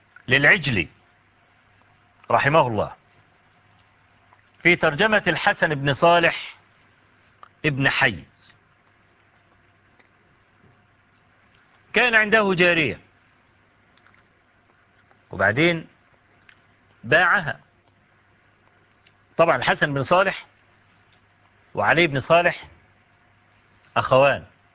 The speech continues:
وأمهم والجارية <coughs> بيت علم وعبادة.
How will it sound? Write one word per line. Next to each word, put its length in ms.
وأمهم 480
والجارية 600
<coughs> 1000
بيت 260
علم 300
وعبادة. 560